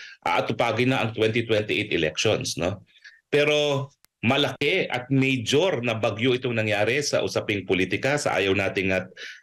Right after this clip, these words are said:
ah, gustong aminin dahil, ah, alam naman natin si Inday Sara, no? May isang salita yan. At saka ang maganda sa kanya, tingin ko, kaya gusto siya ng taong bayan, di siya plastic.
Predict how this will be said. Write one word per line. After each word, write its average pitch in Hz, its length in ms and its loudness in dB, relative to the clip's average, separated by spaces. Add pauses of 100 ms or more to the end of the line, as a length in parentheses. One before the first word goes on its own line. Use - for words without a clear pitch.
(140)
ah, 92 320 2
gustong 101 320 2
aminin 101 640 0 (320)
dahil, 107 500 2
ah, 95 380 0 (320)
alam 139 240 2
naman 120 240 2
natin 98 240 -2
si 90 160 0
Inday 82 160 -2
Sara, 82 400 0
no? 80 160 -10 (260)
May 107 200 2
isang 113 200 2
salita 95 400 0
yan. 82 400 -2
At 87 80 -4
saka - 480 -2 (240)
ang 107 120 4
maganda 117 280 2
sa - 80 0
kanya, 160 320 0
tingin 107 240 -2
ko, 123 120 2
kaya 92 240 0
gusto 92 200 -2
siya 98 200 2
ng 95 80 -2
taong 113 200 2
bayan, 127 280 0 (280)
di 110 120 0
siya 139 160 0
plastic. 110 520 -2